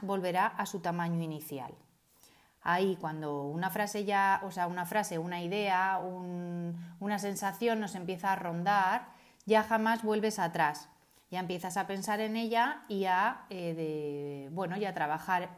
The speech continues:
en ello. Eh, y hasta aquí la cita que ahora comentamos muy al hilo de lo que vamos a hablar, que hoy es el poder de la mente. Pero antes de meternos en materia, os recuerdo que en ecuanime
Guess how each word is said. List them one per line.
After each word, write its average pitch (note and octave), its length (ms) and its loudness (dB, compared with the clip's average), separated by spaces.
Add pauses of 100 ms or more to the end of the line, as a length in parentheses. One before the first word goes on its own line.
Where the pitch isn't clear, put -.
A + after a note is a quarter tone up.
(240)
en F#3 160 -4
ello. D#3 400 -4 (1400)
Eh, G3+ 880 6
y G#3 60 8
hasta A3 240 6
aquí G#3 480 2
la G3+ 160 4
cita G#3+ 640 6 (160)
que F#3 160 2
ahora F#3 460 6
comentamos G3 600 2
muy F#3+ 220 -4
al F#3+ 160 2
hilo F#3+ 320 2
de F3 80 2
lo E3 160 0
que E3 80 -2
vamos F3+ 320 0
a - 20 4
hablar, A3 380 6
que F3+ 160 -2
hoy F#3 220 0
es A3 140 -2
el G#3 120 0
poder E3+ 320 -2
de C4+ 80 2
la E3+ 140 4
mente. D#3 360 -8 (540)
Pero A3 400 8 (260)
antes A#3 240 6
de A#3+ 80 0
meternos G3 520 -2
en F#3+ 100 -4
materia, F#3+ 640 -2 (380)
os A3+ 160 2
recuerdo A3 500 4
que F#3+ 200 2
en E3+ 300 -4
ecuanime F3 760 4